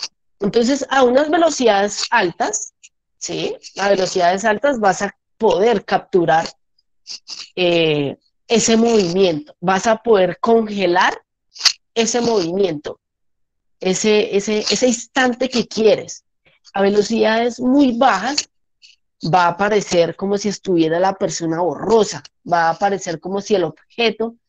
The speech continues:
estuviera borroso. Y así, eh, acá hay dos factores muy importantes que les quiero decir para que tengan muy, muy en cuenta. Cuando tú programas, eh, la cámara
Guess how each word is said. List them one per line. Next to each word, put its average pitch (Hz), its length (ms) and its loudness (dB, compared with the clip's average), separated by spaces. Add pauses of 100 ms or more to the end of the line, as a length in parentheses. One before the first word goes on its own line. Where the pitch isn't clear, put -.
(300)
estuviera 170 640 2
borroso. 175 880 2 (560)
Y 233 160 2
así, 285 640 0 (1300)
eh, 160 720 -4
acá 208 220 -4
hay 254 100 2
dos 294 160 2
factores 180 640 0
muy 240 220 4
importantes 214 640 0
que 208 120 0
les 196 160 0
quiero 160 260 2
decir 170 340 0
para 202 220 -2
que 170 160 -8
tengan 156 320 -6
muy, 240 220 -2
muy 240 180 0
en 220 140 0
cuenta. 226 320 -4 (1160)
Cuando 269 300 2
tú 294 440 2
programas, 302 760 0
eh, 254 340 2
la 220 140 0
cámara 214 640 0